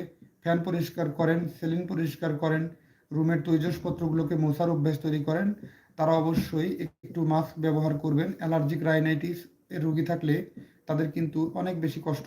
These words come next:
হয়। ধুলিবালি আর প্রচণ্ড পরিমাণে বৈরী আবহাওয়া কিংবা ঠান্ডা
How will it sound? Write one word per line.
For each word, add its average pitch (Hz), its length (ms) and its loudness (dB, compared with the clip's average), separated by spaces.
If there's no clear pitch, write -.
হয়। 160 180 2
ধুলিবালি 180 560 2
আর 165 100 2
প্রচণ্ড 180 320 -4
পরিমাণে 160 380 2
বৈরী 160 200 2
আবহাওয়া 156 360 2
কিংবা 151 240 0
ঠান্ডা 147 280 4